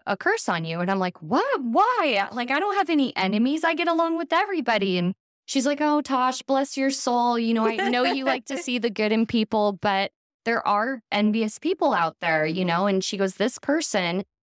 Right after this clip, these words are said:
Speaker 1: is wishing that you fail financially, emotionally, mentally,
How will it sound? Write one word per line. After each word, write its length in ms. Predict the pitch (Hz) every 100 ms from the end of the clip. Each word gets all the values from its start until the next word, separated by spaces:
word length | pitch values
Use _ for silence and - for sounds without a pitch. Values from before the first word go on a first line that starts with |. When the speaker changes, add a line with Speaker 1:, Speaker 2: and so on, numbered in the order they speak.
| _
Speaker 1:
is 400 | - 196 196 165 -
wishing 580 | 160 233 349 - 175 180
that 160 | 190
you 200 | 175 208
fail 540 | 214 - 247 311 156 139
financially, 800 | - 160 160 202 233 269 269 269
emotionally, 640 | 170 165 196 - 262 269
mentally, 840 | 214 160 196 226 254 269 277 269